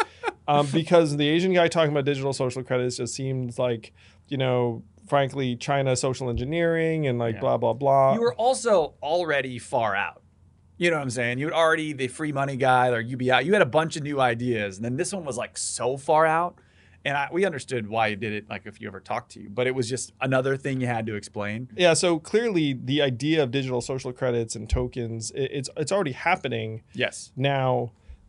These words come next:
Speaker 1: uh, in the metaverse with Web three and crypto. So, uh, so there were a bunch of things that were super aligned about the vision. And when the leaders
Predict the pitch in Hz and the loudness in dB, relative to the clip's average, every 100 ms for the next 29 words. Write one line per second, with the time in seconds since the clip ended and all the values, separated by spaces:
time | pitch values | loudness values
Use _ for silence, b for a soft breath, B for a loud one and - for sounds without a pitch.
0 | _ 131 127 - 160 160 151 135 127 127 | _ 4 4 4 0 2 4 2 2 2
1 | 131 127 127 123 117 - 127 135 131 131 | 2 2 0 0 -2 -4 -2 -2 0 0
2 | 120 - 123 123 120 117 - 170 - 120 | 0 -4 -6 -2 -2 -4 -6 -6 0 0
3 | 117 113 b b b _ - - 165 165 | 0 -2 b b b _ -4 4 6 6
4 | 156 - _ _ _ _ 147 147 139 127 | 2 -8 _ _ _ _ -2 0 0 -2
5 | - - - 175 220 247 208 139 147 165 | -8 -2 2 6 8 8 8 6 6 4
6 | 160 139 120 147 131 127 120 - 170 - | 2 0 0 -2 -2 -2 -4 -4 -8 -4
7 | 123 117 123 135 123 123 117 110 135 127 | -2 0 0 0 0 -2 -2 -6 -6 -4
8 | 113 110 110 127 127 139 180 185 151 147 | -4 -6 -8 -6 -4 -2 0 0 0 0
9 | 165 156 151 135 | 0 0 0 -2